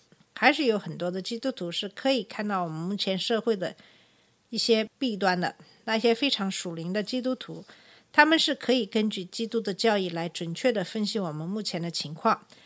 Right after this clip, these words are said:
虽然这样的基督徒并不是非常的多，可是至少让我感觉并不孤独。正如在罗马书十一章四节，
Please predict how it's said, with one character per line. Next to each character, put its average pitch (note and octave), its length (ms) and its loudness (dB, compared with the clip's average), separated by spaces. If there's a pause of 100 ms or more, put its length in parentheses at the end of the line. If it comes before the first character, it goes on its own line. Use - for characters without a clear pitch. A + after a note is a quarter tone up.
(240)
虽 F4 240 4
然 A#3+ 240 8
这 C4+ 140 4
样 B3+ 100 8
的 A#3 100 2
基 B3 180 -2
督 B3+ 120 0
徒 F#3+ 220 -4
并 G#3 260 -4
不 F#3 80 -4
是 F3+ 140 -4
非 G3+ 180 -4
常 E3 180 -6
的 E3 80 -4
多， A3+ 320 2 (200)
可 - 140 -2
是 B3 140 0
至 D4+ 160 -4
少 G3 220 4
让 G#3 220 0
我 G3 80 -2
感 D3 260 -8
觉 F3 280 -4 (440)
并 C4+ 180 2
不 G#3 60 -2
孤 C4 220 0
独。 D#3 260 -6 (240)
正 D#4+ 180 0
如 G#3+ 240 0
在 A3+ 220 2
罗 G#3+ 160 2
马 A3+ 180 2
书 G3 220 -4
十 - 180 -6
一 G3+ 120 -4
章 G#3 200 0
四 G#3+ 220 -2
节， - 260 -8